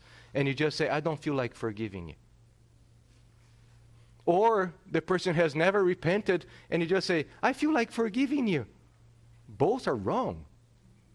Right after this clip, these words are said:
Both are wrong. And that's the problem with the feeling. "I ju-, I just don't feel like forgiving you." Then people are gonna say, "Well, isn't that hypocrisy if I'm doing something that I don't feel like doing?"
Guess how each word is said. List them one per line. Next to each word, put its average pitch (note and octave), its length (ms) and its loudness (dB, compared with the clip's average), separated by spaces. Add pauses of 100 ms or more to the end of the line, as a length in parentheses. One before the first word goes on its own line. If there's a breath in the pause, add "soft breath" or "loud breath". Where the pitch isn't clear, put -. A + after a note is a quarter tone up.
(340)
Both B2+ 340 -2
are E3+ 80 -2
wrong. A3 360 -8 (1120)
And G#2+ 100 -12
that's D3+ 140 0
the G#3+ 100 -2
problem G#3 460 -2
with C#3 260 -4 (460 soft breath)
the C3+ 100 2
feeling. C3+ 560 0 (140)
"I - 80 -8
ju-, G3 180 -6 (200 loud breath)
I F#3+ 80 -2
just B3+ 240 -2
don't A3+ 180 0
feel B3+ 260 -2
like G3 200 0
forgiving F3 580 -4
you." E2+ 120 -12 (440 soft breath)
Then F#3+ 120 0
people G3+ 200 0
are - 20 2
gonna G3 160 2
say, F#3+ 200 2 (240 loud breath)
"Well, - 100 2
isn't E4+ 240 0
that C4 220 0 (160 loud breath)
hypocrisy F#3+ 880 -2 (160 loud breath)
if F3+ 120 -2
I'm F#3 140 2
doing G#3 240 0
something G3+ 320 -2
that F#3 140 2
I - 20 2
don't E3 180 0
feel A3+ 180 -2
like A#3 260 -2
doing?" D4 360 -2